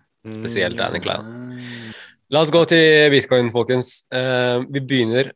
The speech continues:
Speaker 1: med
Speaker 2: Mm.
Speaker 1: en skål. Setter premisset for, eh, sendinga. Eh, la oss gå rundt bordet og bare snakke om, vi begynner med hva som gjør oss bullish på Bitcoin om dagen. Eh, begynner med deg, eh,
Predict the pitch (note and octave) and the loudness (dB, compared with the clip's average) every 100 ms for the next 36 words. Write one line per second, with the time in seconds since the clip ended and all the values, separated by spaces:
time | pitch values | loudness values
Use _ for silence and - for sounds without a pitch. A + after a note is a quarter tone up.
0 | _ _ _ A2 G#2 G#2 A2+ A#2 D#2+ _ | _ _ _ -10 -4 -2 -2 -6 -18 _
1 | _ - A2+ - G#2+ F#2 - _ _ _ | _ -10 -10 -4 -4 -4 -10 _ _ _
2 | _ _ _ _ _ _ _ _ A2+ G2+ | _ _ _ _ _ _ _ _ -4 -4
3 | G2+ G#2+ F2+ - F#2+ - F#2 F2+ F2+ F2+ | -2 -2 -2 -4 -6 -4 -4 -2 -2 -2
4 | F#2+ F2 G#2+ - _ _ _ _ _ _ | -2 0 0 -2 _ _ _ _ _ _
5 | _ _ - - _ _ G#2 G2+ G2+ G#2 | _ _ -20 -20 _ _ -6 -4 -4 -2
6 | G#2 A2+ C3+ F3 C#3 D#3 F3+ D#3 A2+ A#2 | -2 0 0 0 2 4 4 0 -2 -2
7 | F3 C#3 D3+ D3+ D#3 - B2+ C3 B2+ A2 | -2 -4 -4 -4 -8 -4 -4 -2 -6 -12
8 | - _ _ D3+ D#3 C3 B2 C#3 C3+ C#3 | -16 _ _ -4 0 0 -2 -2 -4 -2
9 | C3 B2+ A#2 C3 B2+ G2+ A#2+ A2 G#2+ A#2 | -2 -2 -2 -2 -2 -6 -6 -6 -4 -2
10 | D#3 - - - B2 A#2 A#2 - A2+ A2+ | -2 -4 -14 -2 -2 -2 -4 -4 -4 -2
11 | A#2 A#2 F3 - _ _ _ _ _ _ | -2 -2 -2 -6 _ _ _ _ _ _
12 | - - G2+ G2+ G#2 G#2+ A2 A#2+ G2+ G#2+ | -20 -16 -12 -8 -6 -6 -4 -4 -2 0
13 | G2+ F2+ F2 F2+ F2+ | 0 0 -2 -4 -6